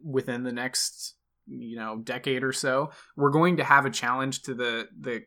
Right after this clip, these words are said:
the Klayman case, which was the case that banned government mass collection of cell phone metadata. Um, and if that comes up and Gorsuch is on the wrong side,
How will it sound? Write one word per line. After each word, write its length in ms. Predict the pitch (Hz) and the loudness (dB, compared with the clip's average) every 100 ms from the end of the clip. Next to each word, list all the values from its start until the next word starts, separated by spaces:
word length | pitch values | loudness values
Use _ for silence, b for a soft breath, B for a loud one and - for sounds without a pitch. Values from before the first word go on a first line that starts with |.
| _ | _
the 120 | 135 | -6
Klayman 500 | 127 - 151 165 165 | -6 0 2 2 0
case, 300 | 165 170 170 | -2 -2 0
which 160 | 135 131 | -2 -4
was 160 | 123 | -6
the 100 | 117 | -6
case 320 | 110 127 117 - | -4 -4 -4 -4
that 260 | 117 107 | -6 -6
banned 360 | 117 117 117 120 | -4 -2 -2 -2
government 380 | 117 117 120 113 | -4 -4 -6 -4
mass 260 | 113 120 | -2 0
collection 520 | - 127 117 120 143 120 | -2 -2 -2 -2 -6 -4
of 80 | |
cell 180 | - 117 | -2 -2
phone 240 | 120 117 113 | -2 -4 -2
metadata. 560 | 110 139 147 165 196 B B B - | -4 -4 -2 -2 -4 B B B 0
Um, 340 | 127 127 123 - | 2 2 0 -4
and 120 | 143 | -4
if 60 | 139 | 0
that 180 | 143 | 0
comes 280 | 143 135 135 | 0 -2 4
up 260 | 196 170 165 | 6 6 4
and 220 | 131 131 | -2 -2
Gorsuch 540 | 131 127 131 113 - - | 0 0 -2 -4 -8 -8
is 160 | 131 | -8
on 120 | 120 113 | -6 -6
the 80 | |
wrong 220 | 110 110 113 | -4 -4 0
side, 520 | - 180 123 110 | 8 8 8 4